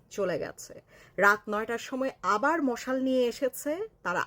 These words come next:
আবারও জাতীয় পা-, পার্টির অফিস দখল করতে গেছে, সংঘর্ষ করতে গেছে। তখন জাতীয় পার্টির কেউ ছিল না। তারা আক্রমণ করেছে সেনাবাহিনীর সাথে এবং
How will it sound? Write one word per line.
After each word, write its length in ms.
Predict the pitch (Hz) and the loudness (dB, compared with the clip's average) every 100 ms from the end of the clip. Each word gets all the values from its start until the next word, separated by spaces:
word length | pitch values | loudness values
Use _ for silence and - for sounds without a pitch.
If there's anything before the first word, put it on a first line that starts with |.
| - | 0
আবারও 420 | 214 269 349 320 | 0 0 0 0
জাতীয় 320 | 233 226 254 | 0 -2 -4
পা-, 200 | 240 220 | -2 -2
পার্টির 340 | - 202 220 | 0 0 2
অফিস 300 | 202 185 202 165 | -2 -2 -8 -4
দখল 280 | 165 208 | -4 -4
করতে 300 | 208 208 233 | -4 -4 -4
গেছে, 200 | 214 208 | -4 -4
সংঘর্ষ 460 | 226 196 190 214 - | -6 -8 -8 -10 -10
করতে 300 | - 214 233 | -8 -6 -4
গেছে। 240 | 214 - | -4 -6
তখন 240 | 302 208 208 | -8 -6 -4
জাতীয় 280 | 185 - 190 | -4 -6 -8
পার্টির 240 | 220 240 - | -8 -4 4
কেউ 160 | 247 | 4
ছিল 260 | 254 285 302 | 4 -4 -2
না। 140 | 370 622 - - - - - | 0 -4 -6 -20 -20 -20 2
তারা 280 | 202 202 202 | 4 6 4
আক্রমণ 460 | 208 208 247 240 | 2 0 -2 0
করেছে 640 | 233 220 220 - 226 214 214 | -2 0 0 -2 0 2 0
সেনাবাহিনীর 680 | - 247 233 226 254 269 | 0 -2 0 0 0 -2
সাথে 420 | - 269 262 302 | -2 -6 -4 2
এবং 300 | 269 214 220 | 2 2 -2